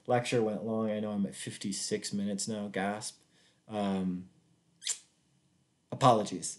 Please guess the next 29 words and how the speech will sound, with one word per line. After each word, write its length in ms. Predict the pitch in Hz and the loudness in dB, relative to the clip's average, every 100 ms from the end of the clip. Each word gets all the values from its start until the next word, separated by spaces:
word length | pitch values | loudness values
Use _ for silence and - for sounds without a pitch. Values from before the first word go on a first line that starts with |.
| - | -10
Uh, 480 | 107 98 98 101 92 | -6 -4 -2 -2 0
we're 120 | 117 | 4
trying 180 | 120 135 | 6 6
to 60 | 123 | 4
crunch 320 | - 127 123 | 2 2 2
a 60 | |
bunch 340 | 104 110 104 104 | -2 -2 -2 -4
of 60 | |
stuff 300 | 95 107 95 | -4 -4 -4
in. 200 | 95 101 | -4 -4
So 120 | 98 151 | 4 8
I 40 | |
hope 200 | 214 175 | 8 8
you 80 | 135 | 6
liked 260 | 113 110 | 6 2
today's 320 | 117 113 107 110 | 0 0 2 0
lecture. 360 | 104 - 107 | -2 0 0
I 40 | 107 | 4
hope 240 | 147 139 | 2 2
you 80 | 120 | 2
liked 200 | 107 104 | 2 0
my 140 | 110 | -4
friends 460 | 98 104 104 104 - | -4 -4 -4 -8 -6
that 100 | 107 | -4
I 60 | 104 | 0
brought 260 | 110 95 | 0 0
with 160 | 101 113 | -2 -4
me 100 | 110 | -4
today. 260 | 104 107 | -2 -2